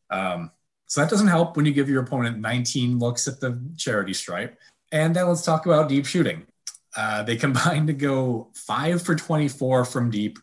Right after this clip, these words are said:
which translates to twenty point eight percent. The four guys I mentioned, Henry, Hauser, Watts, and Langford,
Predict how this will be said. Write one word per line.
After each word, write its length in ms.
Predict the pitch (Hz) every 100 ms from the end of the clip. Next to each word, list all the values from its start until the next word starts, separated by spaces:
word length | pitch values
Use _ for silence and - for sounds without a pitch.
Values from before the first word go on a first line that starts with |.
| _ -
which 160 | 117
translates 520 | - 123 120 120 117
to 100 | 110
twenty 640 | 107 - 107 117 117 113 -
point 300 | - 110 107 -
eight 340 | 92 95 _
percent. 540 | - 95 - 67 - - - _ _ -
The 100 | 110
four 200 | - 98
guys 280 | 98 - 90
I 80 |
mentioned, 420 | 98 131 147 160 139
Henry, 460 | 147 156 160 156
Hauser, 480 | 131 131 131 127 127
Watts, 400 | 110 104 104 -
and 120 | 104
Langford, 520 | 95 92 85 104 87